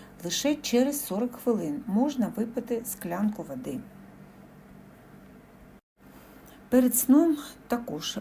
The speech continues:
рекомендується випивати склянку води,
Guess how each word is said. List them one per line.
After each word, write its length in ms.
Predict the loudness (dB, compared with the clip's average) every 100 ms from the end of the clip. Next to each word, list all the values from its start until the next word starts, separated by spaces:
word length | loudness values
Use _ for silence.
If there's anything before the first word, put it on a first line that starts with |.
| -6
рекомендується 920 | -4 2 6 6 6 4 4 2 -2
випивати 580 | -6 -6 -6 -2 -2 -4
склянку 540 | -6 -6 0 0 0
води, 400 | -6 -10 -8 -10